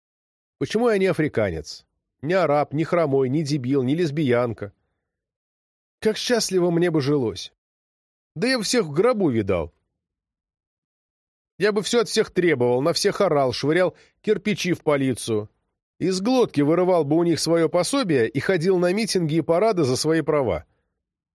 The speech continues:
И пусть бы мне только посмели чего-нибудь не дать. При встрече с африканцем или азиатом, или колясочником, или явным геем –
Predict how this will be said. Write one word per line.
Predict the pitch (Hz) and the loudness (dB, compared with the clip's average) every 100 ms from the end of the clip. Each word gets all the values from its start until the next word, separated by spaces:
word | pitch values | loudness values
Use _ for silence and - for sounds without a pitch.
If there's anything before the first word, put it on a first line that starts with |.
| - | -8
И | 117 | -4
пусть | - 151 | -2 0
бы | 127 156 | 0 0
мне | 156 | 0
только | 151 156 147 | 0 -2 0
посмели | 180 156 139 123 143 | -2 0 0 0 0
чего-нибудь | - 165 143 110 98 | 0 0 0 -2 -2
не | 120 | -4
дать. | 113 95 - - _ _ _ _ _ _ _ _ _ _ _ _ _ _ _ _ _ _ _ _ - | -2 -6 -8 -20 _ _ _ _ _ _ _ _ _ _ _ _ _ _ _ _ _ _ _ _ -6
При | 170 | -4
встрече | 202 247 247 190 | -2 -2 0 -2
с | - | -2
африканцем | 165 175 151 233 220 - 117 101 | -2 -2 0 0 0 -2 -4 -2
или | 117 139 | -2 2
азиатом, | 143 113 143 202 202 131 113 | 2 2 2 2 0 -2 -2
или | 113 139 | -2 -2
колясочником, | 123 127 160 202 170 143 - 101 - 78 - _ _ | 0 0 2 0 -2 -6 -8 -8 -8 -10 -12 _ _
или | 123 139 131 107 _ _ _ | -2 0 0 -2 _ _ _
явным | 92 135 143 131 131 | -2 0 2 0 -2
геем – | 117 202 190 104 | -2 0 0 -2